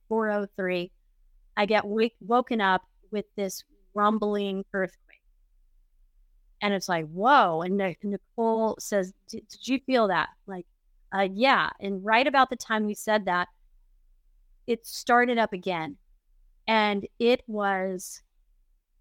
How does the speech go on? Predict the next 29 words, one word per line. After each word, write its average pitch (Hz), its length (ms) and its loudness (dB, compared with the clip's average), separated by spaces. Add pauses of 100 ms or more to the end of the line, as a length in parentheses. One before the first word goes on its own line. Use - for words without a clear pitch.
(760)
technically, 311 840 0 (100)
it 208 160 0
was 202 260 -4
the 185 180 -6
largest 233 540 0
earthquake 208 600 -2
in, 196 140 0
like, 190 200 -2
Nevada's 180 560 0
history. - 480 -12 (540)
And 214 160 2
it 208 80 2
was 202 120 -6
a 202 80 -6
seven 240 400 4
point 254 320 0
oh, 180 300 0 (320)
and 208 100 -2
it 208 60 2
was 185 160 -4
right 214 340 4
on 240 140 4
the 220 80 -6
surface - 800 -8 (360)
of, 185 260 0 (120)
of 185 220 -4
the 175 200 0 (480)
Earth's 185 300 -4
crust. - 480 -6